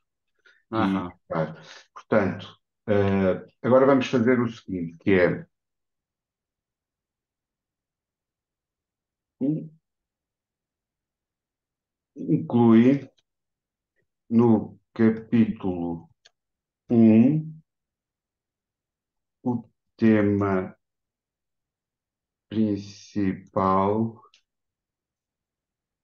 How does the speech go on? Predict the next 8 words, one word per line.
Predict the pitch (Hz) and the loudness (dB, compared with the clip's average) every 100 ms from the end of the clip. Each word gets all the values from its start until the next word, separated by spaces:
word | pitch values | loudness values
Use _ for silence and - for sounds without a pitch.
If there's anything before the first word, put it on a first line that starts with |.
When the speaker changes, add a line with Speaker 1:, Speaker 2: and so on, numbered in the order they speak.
| _ - - | _ -20 -10
Speaker 1:
sobre, | 110 107 101 85 92 90 82 _ _ _ _ _ _ _ _ _ _ _ _ _ _ _ _ _ _ _ _ _ _ _ _ _ _ _ _ _ _ _ _ _ _ _ _ _ _ _ _ _ _ _ _ - | -2 0 0 -2 -6 -6 -10 _ _ _ _ _ _ _ _ _ _ _ _ _ _ _ _ _ _ _ _ _ _ _ _ _ _ _ _ _ _ _ _ _ _ _ _ _ _ _ _ _ _ _ _ 0
eh, | 110 107 104 101 107 104 101 104 101 | 2 4 4 2 2 0 0 -2 -8
o | - - | -18 -8
tema | 110 107 101 101 | -4 -2 -4 -6
principal, | 101 104 107 - 101 101 113 110 - _ _ _ _ _ | -6 -4 -4 -4 -2 0 -2 -6 -14 _ _ _ _ _
tendo | 107 110 113 110 107 110 - _ | 0 4 4 0 -4 -8 -12 _
como | - 110 107 110 107 107 110 101 - _ _ _ | -8 -6 -4 -6 -6 -4 -4 -6 -10 _ _ _
base | 107 107 107 110 110 95 | -10 -2 0 0 -2 -6